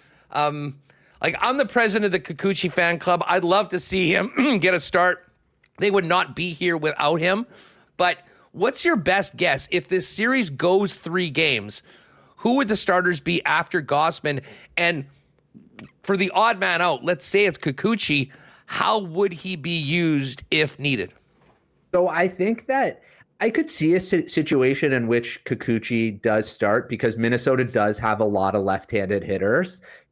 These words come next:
Speaker 2: and he's obviously a, a powerful lefty, and that could be, um, a good weapon. I would still probably look at Bassitt and Berrios as, as o-,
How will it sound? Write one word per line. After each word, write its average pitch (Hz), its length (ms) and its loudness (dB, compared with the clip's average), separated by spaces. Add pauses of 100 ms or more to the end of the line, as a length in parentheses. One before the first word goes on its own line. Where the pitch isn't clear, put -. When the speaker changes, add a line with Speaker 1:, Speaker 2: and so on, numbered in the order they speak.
Speaker 2:
and 110 240 2
he's 113 240 2
obviously 104 480 4
a, 104 160 4
a 110 100 2
powerful 107 580 2
lefty, 98 440 0
and 101 120 0
that 98 160 0
could 101 160 -6
be, 104 300 0 (340)
um, 107 220 2
a 120 80 2
good 107 220 2
weapon. 113 320 2
I 160 120 2
would 175 160 4
still 135 500 4 (100)
probably 117 840 2
look 107 380 0
at 107 280 2
Bassitt 101 300 0
and 104 140 -2
Berrios 101 400 0
as, 95 220 -12
as 101 260 -2
o-, 107 240 0